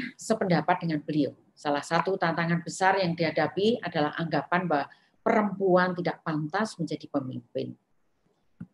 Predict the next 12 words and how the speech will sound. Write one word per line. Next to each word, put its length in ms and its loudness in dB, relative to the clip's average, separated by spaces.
Kebetulan 960 4
Indonesia 960 0
juga 520 0
patriarkat, 760 -2
sehingga 240 -2
masyarakat 720 0
selalu 320 -2
menganggap 560 2
bahwa 360 -2
wanita 560 4
hanya 240 0
pantas 640 0